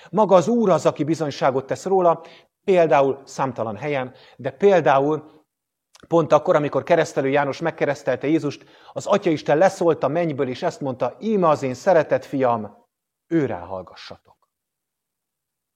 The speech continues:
És akkor most már csak egy kérdés van hátra, hogy most már tudjuk, hogy vannak hiteles bizonyságtevők Jézus mellett, hogy ő kicsoda,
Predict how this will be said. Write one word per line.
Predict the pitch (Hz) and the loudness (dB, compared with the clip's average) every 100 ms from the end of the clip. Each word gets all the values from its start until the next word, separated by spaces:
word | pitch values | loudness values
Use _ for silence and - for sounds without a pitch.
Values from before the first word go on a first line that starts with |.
| _ _ _ _ _ _ _ _ _ _ _ _ - | _ _ _ _ _ _ _ _ _ _ _ _ -10
És | - | -2
akkor | 160 180 | 0 2
most | 180 | 2
már | 185 | 0
csak | 180 196 | 0 2
egy | 254 | 0
kérdés | - 151 127 131 113 | 2 0 2 -2 0
van | 131 123 | -2 0
hátra, | 139 123 127 127 196 - _ _ _ _ _ _ _ _ | 0 -2 0 0 0 -6 _ _ _ _ _ _ _ _
hogy | 151 | -4
most | 165 | -2
már | 185 175 | 0 0
tudjuk, | 254 196 | 0 0
hogy | 170 147 | -2 0
vannak | 214 185 165 | 0 0 0
hiteles | 226 220 165 151 151 | -2 4 4 4 0
bizonyságtevők | 147 165 160 135 - 135 - - 135 123 135 143 | -6 -2 -2 -4 0 0 0 0 0 0 -4 -4
Jézus | 139 131 - | -6 -6 -6
mellett, | 127 131 139 | -2 0 0
hogy | 143 131 | -2 -6
ő | 131 | -4
kicsoda, | 196 - 113 107 135 214 - | -6 -6 -4 0 0 -2 -8